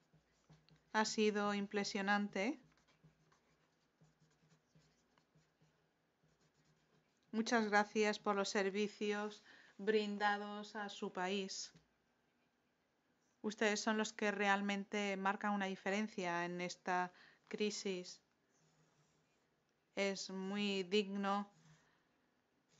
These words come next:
de honor todo lo que usted ha hecho, lo que ha logrado. Muchísimas gracias por estar aquí con nosotros y compartir su historia. Y ahora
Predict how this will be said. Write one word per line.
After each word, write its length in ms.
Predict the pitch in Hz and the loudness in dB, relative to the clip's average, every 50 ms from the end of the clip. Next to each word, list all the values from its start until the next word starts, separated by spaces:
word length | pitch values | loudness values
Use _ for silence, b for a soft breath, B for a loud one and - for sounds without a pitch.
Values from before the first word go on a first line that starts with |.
| - _ _ _ | -20 _ _ _
de 180 | - 196 214 208 | 4 6 6 8
honor 560 | 208 202 202 202 202 208 214 220 220 220 214 - _ | 8 6 6 6 6 6 6 6 4 0 -4 -6 _
todo 220 | - 208 202 202 196 | 0 2 2 4 2
lo 100 | 196 196 | 2 2
que 80 | 214 | 0
usted 300 | 202 - - - 214 208 | -2 -2 0 2 2 4
ha 140 | 202 196 190 | 4 2 2
hecho, 280 | 202 208 - - - 240 | 0 0 0 2 4 4
lo 160 | 233 214 226 | 4 2 2
que 100 | - 202 | 0 -2
ha 60 | 196 | 0
logrado. 420 | 196 190 190 196 190 190 196 208 | 0 0 0 2 2 0 2 0
Muchísimas 480 | 208 202 202 - 185 - 202 202 196 185 | -2 -2 -4 -6 -8 -6 -4 -4 -4 -2
gracias 360 | 196 190 185 - 208 196 - | -2 -2 -2 -4 -6 -8 -6
por 120 | - 202 185 | -4 -4 -4
estar 220 | 185 - 214 196 | -2 -2 -4 -4
aquí 220 | 190 185 - 202 | -2 -2 -4 -4
con 120 | 202 208 190 | -4 -4 -6
nosotros 440 | 185 180 - - 180 190 190 - 196 | -6 -6 -6 -6 -6 -6 -4 -4 -6
y 60 | 196 | -4
compartir 680 | - 202 190 190 - 190 175 180 - - 196 185 180 | -4 -6 -6 -4 -4 -4 -4 -4 -2 0 0 0 0
su 160 | - - 190 | -2 -4 -6
historia. 560 | 180 - - - 196 190 190 220 240 285 302 b b b b b b b b b b b b b b b b b _ _ _ _ - | -6 -6 -6 -4 -2 -2 0 0 0 -2 -2 b b b b b b b b b b b b b b b b b _ _ _ _ -2
Y 260 | 220 226 240 226 - - | -2 -2 -2 -2 -4 -2
ahora 600 | 208 208 208 208 208 208 220 233 247 277 311 | 0 0 0 0 0 2 4 4 4 4 2